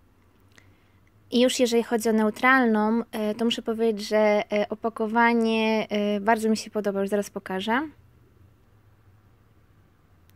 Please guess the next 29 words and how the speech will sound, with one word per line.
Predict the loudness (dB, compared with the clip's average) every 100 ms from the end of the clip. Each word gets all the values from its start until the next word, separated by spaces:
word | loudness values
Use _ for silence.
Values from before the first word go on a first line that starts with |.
| -12
Kolorystyka, | -4 -4 -2 -4 -4
struktura, | -4 -6 -6 -2 -2
tutaj | -2 -2 -2
akurat, | 0 0 0 -2
e, | -2 0
jest | 0 2
dość | 0 2
minimalistyczny, | 2 4 4 2 0 -2 -2 -2
także | -2 0
mi | 0
się | -2
podoba, | -2 0 2
bo | 2
Remix | 0
jest | -2 -8
taki | -12 -8
trochę, | -6 -4 0 0 -2 -12 -20 -20
że | -12
tak | -6
powiem, | -2 -2
zabstrokacony. | 0 0 0 -4 -2 -4 -4 -2 0 0 -2 0
Mało | 4 4
które | 2 0
generalnie | 2 2 0 -2
opakowanie, | -6 -6 -4 -2 -2 -4 -6
jeżeli | -6 -6
chodzi | -8 -4
o | -6
paletki, | -4 -4 -4 -6 -6